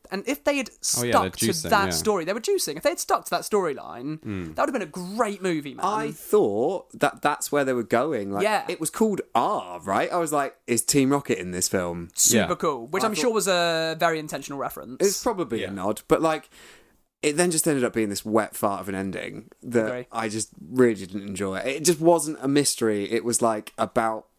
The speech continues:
Speaker 3: love and
Speaker 1: Mm.
Speaker 3: friendship, and it
Speaker 1: Mm.
Speaker 3: was like, "Stop it, let's be a noir mystery."
Speaker 1: Yeah, and actually all of the, even, like, visually, the aesthetics of the film really change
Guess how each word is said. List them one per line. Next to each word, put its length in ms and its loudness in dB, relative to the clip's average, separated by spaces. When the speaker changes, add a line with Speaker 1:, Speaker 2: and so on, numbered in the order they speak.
Speaker 3:
love 640 -4
and 360 -6
Speaker 1:
Mm. 60 -12
Speaker 3:
friendship, 720 -4
and 120 -4
it 60 -4
Speaker 1:
Mm. 40 -6
Speaker 3:
was 120 -6
like, 220 -6
"Stop 500 0
it, 220 0
let's 160 -2
be 260 6
a 60 0
noir 360 0
mystery." 540 -6
Speaker 1:
Yeah, 240 0
and 100 2
actually 200 0
all 160 0
of 120 -2
the, 520 -4
even, 220 -4
like, 200 -2
visually, 680 -2
the 120 -6
aesthetics 380 -4
of 100 -6
the 60 -12
film 300 -2
really 160 -8
change 720 -6